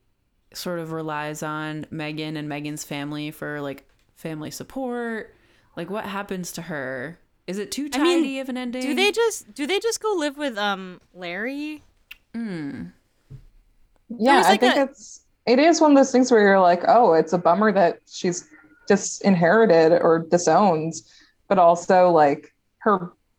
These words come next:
Speaker 3: parents seem like assholes. So it's one of those things where it's like, I guess it's okay if,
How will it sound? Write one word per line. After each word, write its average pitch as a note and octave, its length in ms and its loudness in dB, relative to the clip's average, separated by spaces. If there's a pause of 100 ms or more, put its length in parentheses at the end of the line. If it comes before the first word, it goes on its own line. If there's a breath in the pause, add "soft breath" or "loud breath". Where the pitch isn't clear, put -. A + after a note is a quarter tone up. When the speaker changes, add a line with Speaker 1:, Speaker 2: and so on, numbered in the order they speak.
(120)
Speaker 3:
parents A3+ 420 0
seem F#3 120 -2
like E3+ 160 2
assholes. - 840 -2 (240)
So D#3+ 760 4
it's D#3 220 2
one F3+ 140 4
of F3 60 2
those E3+ 180 4
things E3+ 240 -4
where E3+ 80 0
it's E3+ 140 -2
like, G3+ 160 0
I E4 100 6
guess A3+ 320 2
it's F3 140 -4
okay E3 440 4
if, - 320 -6